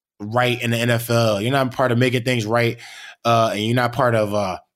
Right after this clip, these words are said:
social injustice and what goes on and yada, yada, yada." And it's like, he hasn't said anything.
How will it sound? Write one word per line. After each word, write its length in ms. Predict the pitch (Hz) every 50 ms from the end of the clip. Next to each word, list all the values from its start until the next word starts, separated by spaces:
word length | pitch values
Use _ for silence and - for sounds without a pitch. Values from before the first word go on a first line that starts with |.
| _ _ -
social 480 | - - - 127 127 120 - 127 117 120
injustice 640 | 113 110 104 117 120 117 120 120 123 113 110 - 113
and 140 | 107 104
what 140 | 113 123 117
goes 260 | 113 117 113 110 107
on 240 | 113 117 113 113 107
and 320 | 101 104 - 95 113 107 110
yada, 200 | 117 117 117 113
yada, 140 | 113 107
yada." 280 | 110 120 131 135 123 117
And 100 | 113 117
it's 120 | 120 117 123
like, 300 | 120 117 117 110 117 - _ _ _ _ _ _ _ _ _ _ _ _ _ _ _
he 180 | - - 220 233
hasn't 260 | 220 202 175 190 180
said 220 | - - 190 190 185
anything. 600 | 190 190 185 151 175 165 147 131 117 117 -